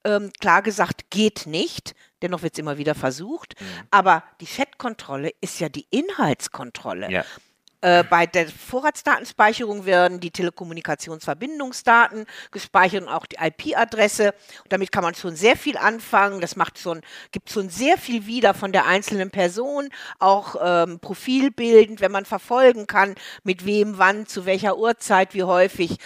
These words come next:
Speaker 1: telefoniert hat, sei es die anonymen Alkoholiker, sei es eine Sekte oder anderes, dann wird man ja sofort
Speaker 2: <laughs>
Speaker 1: kategorisiert und eingeordnet. Aber hier geht's ja noch um das, was man gesagt
Speaker 2: Mhm.
Speaker 1: hat und um Bilder,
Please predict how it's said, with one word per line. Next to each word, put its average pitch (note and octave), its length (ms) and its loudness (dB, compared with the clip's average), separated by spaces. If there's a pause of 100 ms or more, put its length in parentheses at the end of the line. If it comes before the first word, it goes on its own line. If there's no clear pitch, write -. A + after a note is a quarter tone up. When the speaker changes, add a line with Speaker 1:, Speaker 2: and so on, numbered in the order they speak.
(160)
Speaker 1:
telefoniert A3+ 640 0
hat, F#3+ 180 4
sei F#3 140 4
es - 100 -2
die - 140 -2
anonymen F3+ 440 -6
Alkoholiker, A3 800 2 (200)
sei F3 180 4
es F3 140 0
eine F3 100 -6
Sekte A#3 420 -2
oder F3+ 220 4
anderes, B3 540 4
dann G#3+ 160 2
wird G#3+ 120 -2
man G#3+ 100 -4
ja G#3+ 100 2
sofort G#3 440 -2 (100)
Speaker 2:
<laughs> C#3 120 -12
Speaker 1:
kategorisiert G3 840 0
und F#3 180 -10
eingeordnet. C3+ 800 -6 (460)
Aber G3 160 6
hier G#3+ 200 2
geht's - 220 -4
ja D#3+ 100 -2
noch D#3+ 120 -8
um D#3+ 120 -16
das, D#3 240 -4
was B3+ 240 2
man E4 240 -2
gesagt B2+ 480 -6
Speaker 2:
Mhm. B2 60 -6
Speaker 1:
hat A#2 180 -10 (220)
und A#3+ 180 -8
um A3+ 160 -4
Bilder, C4 540 6